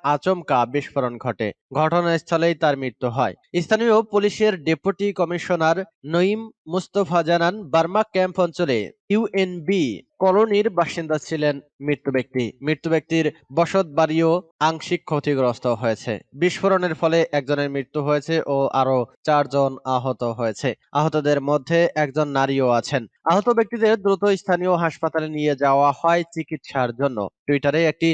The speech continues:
পোস্টের মাধ্যমে ডিপা পুলিশ খবরের সত্যতা স্বীকার করে নিয়েছে।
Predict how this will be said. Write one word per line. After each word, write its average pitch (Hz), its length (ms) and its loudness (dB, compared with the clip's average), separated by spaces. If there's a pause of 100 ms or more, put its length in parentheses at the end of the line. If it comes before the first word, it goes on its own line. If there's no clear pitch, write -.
(300)
পোস্টের 185 360 0
মাধ্যমে 175 400 0 (240)
ডিপা 160 340 0 (280)
পুলিশ 190 300 0
খবরের 165 440 2
সত্যতা 151 440 -4
স্বীকার 143 400 -2
করে 117 220 -4
নিয়েছে। 113 340 -8